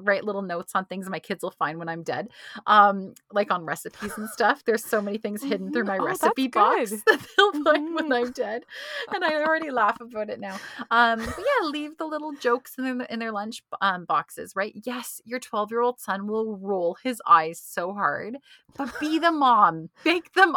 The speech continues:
Speaker 1: roll their eyes. It's just, be that woman. I just think it's awesome because big picture, they will remember that fondly.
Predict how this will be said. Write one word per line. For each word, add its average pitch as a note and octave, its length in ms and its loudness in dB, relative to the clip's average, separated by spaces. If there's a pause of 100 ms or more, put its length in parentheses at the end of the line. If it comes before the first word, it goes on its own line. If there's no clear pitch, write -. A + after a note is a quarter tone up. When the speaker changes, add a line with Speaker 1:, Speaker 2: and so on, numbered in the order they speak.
(120)
Speaker 1:
roll B3 260 4
their B3+ 200 4
eyes. G3 480 0
It's - 300 -8
just, C#4+ 420 -6 (100)
be C4 120 -8
that B3 220 2
woman. E3+ 440 -4
I G3 140 -6
just G#3+ 240 -8
think A#3+ 220 -10
it's A3 180 -8
awesome E3 360 2
because F3 380 -10 (140)
big A3 220 -2
picture, C#4+ 480 -6 (280)
they G3+ 140 -2
will F#3+ 220 -4
remember E3 400 -2
that D3 180 -4
fondly. - 540 -8